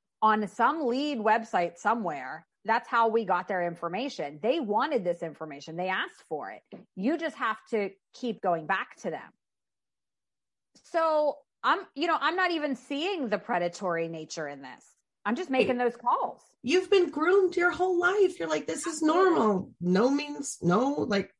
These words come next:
Speaker 2: that, that's, I'll just keep calling seven times.
Speaker 1: Right.
Speaker 2: Yeah, that sounds right. Like, that's what I, that's what I've known my whole life. Checks out.
Speaker 1: Yep, absolutely. And the big thing with this was, once again,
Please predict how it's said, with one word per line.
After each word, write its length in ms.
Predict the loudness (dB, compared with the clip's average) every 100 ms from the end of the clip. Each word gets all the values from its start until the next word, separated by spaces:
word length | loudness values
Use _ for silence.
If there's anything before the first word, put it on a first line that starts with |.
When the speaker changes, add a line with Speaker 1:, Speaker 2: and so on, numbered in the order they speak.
| _ -6
Speaker 2:
that, 240 | -6 -4
that's, 320 | 0 0 -2 -10 -8 -4
I'll 260 | 0 0
just 240 | 2 -2 -2
keep 220 | -4 2
calling 400 | 4 4 2 -4 _ -12
seven 340 | -6 -2 2
times. 340 | 2 2 2
Speaker 1:
Right. 120 | 0 2
Speaker 2:
Yeah, 80 |
that 160 | 0 0
sounds 240 | -4 0
right. 300 | 0 0 0
Like, 160 | -2 0
that's 180 | -2 0
what 100 | 0
I, 200 | 0 -2 -4
that's 220 | -4 0
what 120 | 2
I've 100 | 2
known 200 | 4 2
my 60 | 2
whole 160 | 0 2
life. 340 | 2 0 -6 -6
Checks 260 | -6 -2
out. 320 | 0 0 -2 -8 _ _ -6
Speaker 1:
Yep, 100 | -6 _ -2
absolutely. 720 | -2 -2 -6 -6 -4 -6 -8 _ _ _ _ _ _ -4
And 800 | 0 2 2 0 -2 -2 -6 -8 -14 _ _ _ -4
the 200 | 2 2
big 460 | 0 -2 -2 -2
thing 340 | -2 -2 -2 -4
with 180 | -4
this 300 | -2 -2 -2
was, 480 | -2 0 0 -4 -8 -14 -6
once 300 | -4 -2 -4
again, 600 | -2 0 0 -2 -6